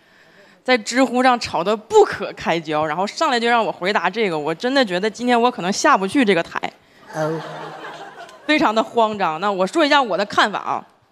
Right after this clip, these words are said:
Speaker 1: 一般会问到填志愿选大学还是选专业这个问题的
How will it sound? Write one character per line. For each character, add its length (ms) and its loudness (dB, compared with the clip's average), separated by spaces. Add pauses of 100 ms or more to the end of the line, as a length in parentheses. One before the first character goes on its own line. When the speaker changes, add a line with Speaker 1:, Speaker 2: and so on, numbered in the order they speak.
(460)
Speaker 1:
一 180 6
般 240 2
会 120 -2
问 220 2
到 180 2
填 380 -2
志 180 0
愿 280 4
选 260 -6
大 160 4
学 180 -2
还 140 4
是 80 -4
选 180 -4
专 180 0
业 140 2
这 140 0
个 60 0
问 200 0
题 200 -12
的 180 -6